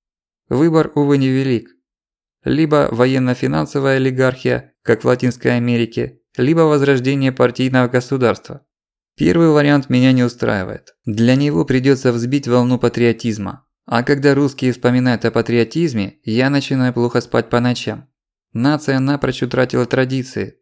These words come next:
тут уже ничего не поделать. Восстановлением церквей, памятниками расстрелянным царям и хороводами на Красной площади дело не поправишь. В итоге они получают обычный, колосной патриотизм.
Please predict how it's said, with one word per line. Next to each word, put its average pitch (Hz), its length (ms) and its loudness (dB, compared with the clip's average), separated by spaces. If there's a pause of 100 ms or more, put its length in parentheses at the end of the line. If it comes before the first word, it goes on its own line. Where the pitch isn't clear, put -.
тут 120 180 -8
уже 120 120 0
ничего 127 320 -2
не 117 120 0
поделать. 117 580 0 (340)
Восстановлением 143 800 0
церквей, 135 720 -4 (100)
памятниками 131 600 -2
расстрелянным 123 540 0
царям 127 600 0
и 120 80 -6
хороводами 120 580 0
на 113 100 0
Красной 120 360 -2
площади 123 460 -2
дело 120 300 -2
не 117 120 0
поправишь. 110 640 -6 (560)
В 127 140 0
итоге 160 440 -2
они 131 200 -2
получают 127 560 -2
обычный, 135 680 -2 (140)
колосной 147 540 0
патриотизм. 110 760 -6